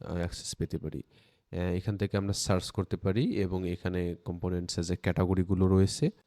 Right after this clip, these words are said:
সেই ক্যাটাগরি অনুযায়ীও, আহ, এখান থেকেই কম্পোনেন্টকে copy and paste করতে পারি। For example, let's say আমি navbar six-টাকে কপি করতে চাচ্ছি, এখান থেকে আমি কপি করব। And yes, it's copied এবং এখানে আমি, আহ,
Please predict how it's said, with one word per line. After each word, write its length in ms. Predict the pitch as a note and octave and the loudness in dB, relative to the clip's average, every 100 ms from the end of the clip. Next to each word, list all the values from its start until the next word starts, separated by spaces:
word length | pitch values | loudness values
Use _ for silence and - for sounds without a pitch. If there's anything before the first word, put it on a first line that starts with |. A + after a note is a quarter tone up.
| _ - | _ -10
সেই 240 | - F#2+ | 0 0
ক্যাটাগরি 580 | - F#3+ G2 F#2+ G2 G2+ | 2 2 2 4 4 4
অনুযায়ীও, 680 | F#2+ F#2+ F#2+ G#2+ C#3 D4+ F4+ _ _ _ _ | 2 2 4 4 4 2 -2 _ _ _ _
আহ, 340 | F2+ - F2 E2+ - _ _ _ _ | -6 -2 -4 -6 -12 _ _ _ _
এখান 240 | F#3 F#2+ F2 | -12 -10 -8
থেকেই 440 | F2+ - D#3+ B3 - - - | -8 -6 -6 -8 -12 -10 -4
কম্পোনেন্টকে 520 | F2 E2 E2+ E2+ D3+ - | -2 -2 -4 -2 -2 0
copy 300 | A2 G2 F#2 | 2 4 4
and 60 | F#2 | 2
paste 200 | E2+ - | -4 -4
করতে 240 | - D#2+ - | -4 -6 -4
পারি। 200 | - - - - | -6 -8 -10 -2
For 140 | F#2+ | -2
example, 480 | - F2+ G#2 B2 F2 | -2 -4 0 2 2
let's 260 | E2+ - | 0 0
say 120 | G#2+ C#3+ | 2 2
আমি 440 | F#2 F2+ F2 F2+ | 2 2 2 -2
navbar 340 | F2+ F2 D#2+ F2 | -2 -4 -2 -2
six-টাকে 560 | - - - - F#2 F2+ | -2 -4 -4 -2 -2 0
কপি 240 | F2 F2+ | -2 -2
করতে 260 | F2 F2+ F2+ | -2 -2 -4
চাচ্ছি, 460 | F2 - - F3 C#4 _ _ _ _ | -4 -4 -2 -2 -4 _ _ _ _
এখান 260 | - F#2 F#2 | -6 -2 0
থেকে 220 | F#2+ G2 | 2 2
আমি 140 | F#2 F#2+ | 2 2
কপি 220 | F#2+ - | 0 0
করব। 420 | - F#2 F#2 F#3 C4+ _ _ _ _ _ - | 0 0 0 -4 -6 _ _ _ _ _ -12
And 340 | - E2+ E2+ E2+ | -6 -4 -4 -2
yes, 420 | F#2 A2+ - - | 0 0 -2 -6
it's 280 | E2+ - - E2+ | -6 -6 -6 -4
copied 500 | E2 - D3 - - | -2 -2 -4 -4 -6
এবং 340 | F2 A2 B3+ | -2 -2 -4
এখানে 340 | G#2+ - G2+ C3 | -6 -4 -2 -2
আমি, 260 | G#2 C#4+ | -2 -4
আহ, 880 | - _ _ _ - E2+ E2+ F2 E2+ | -8 _ _ _ -8 -4 -2 -2 -4